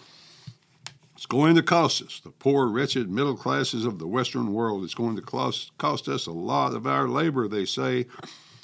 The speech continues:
At the U N, it will take three hundred and forty billion dollars to complete the destruction of humanity.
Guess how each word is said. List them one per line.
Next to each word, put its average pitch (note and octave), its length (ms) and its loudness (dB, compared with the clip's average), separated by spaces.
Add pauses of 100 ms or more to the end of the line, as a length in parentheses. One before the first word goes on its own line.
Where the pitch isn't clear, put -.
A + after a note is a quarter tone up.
(140)
At A#2+ 200 -4
the G2+ 100 -6
U C3+ 240 4
N, C#3+ 220 4
it C#3 140 2
will A2 100 -4
take B2 260 -2
three C#3+ 240 2
hundred C3 260 2
and F#2+ 160 0
forty C3+ 300 4
billion B2 460 2
dollars A2 480 0
to E2+ 140 -6
complete A2 480 -4
the - 60 -14
destruction F#2+ 640 -2
of G2 140 -4
humanity. A2+ 640 4